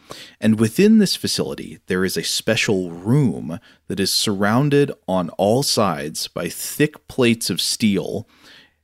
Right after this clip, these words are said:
that was once part of a World War Two era battleship called the U S S Indiana. This was a battleship that served in the war. It was launched in nineteen forty-one. Uh, it was in a number of battles. Uh, it served extensively in the Pacific Theater during the war.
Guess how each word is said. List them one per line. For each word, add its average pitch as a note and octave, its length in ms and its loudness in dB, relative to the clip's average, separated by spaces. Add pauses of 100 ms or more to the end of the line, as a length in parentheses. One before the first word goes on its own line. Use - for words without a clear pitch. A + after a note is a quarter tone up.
(200)
that - 140 -2
was G2 160 -4
once A2 380 0
part F#2 460 -2
of G2 120 -6
a F#2 120 0
World G#2+ 420 2
War A2+ 260 0
Two G2 340 0
era F2+ 280 0
battleship F2+ 880 -4 (160)
called F2 300 0
the F2 100 -4
U F2+ 200 0
S - 180 -2
S D#2+ 200 -4
Indiana. E2 760 -8 (380)
This A2 200 0
was G2+ 180 2
a G#2+ 60 -2
battleship G2 520 -2
that - 140 -6
served F#2+ 340 0
in G2+ 100 2
the G2+ 80 2
war. F2+ 280 0
It F2 60 -2
was E2 160 -6
launched G2+ 420 0
in F#2+ 100 0
nineteen F#2 480 -2
forty-one. F2+ 680 -2
Uh, E2 260 -2
it F2 220 -6
was E2+ 160 -8
in E2 280 -6
a F#2 80 -8
number G#2 360 4
of F2+ 100 -2
battles. F#2 560 0
Uh, E2+ 220 -2
it - 80 -10
served F2+ 240 -2
extensively G2+ 720 0
in F2 100 0
the F2 60 -4
Pacific - 420 -6
Theater F2+ 480 0
during A2+ 460 2
the F#2 80 -4
war. F2 400 -2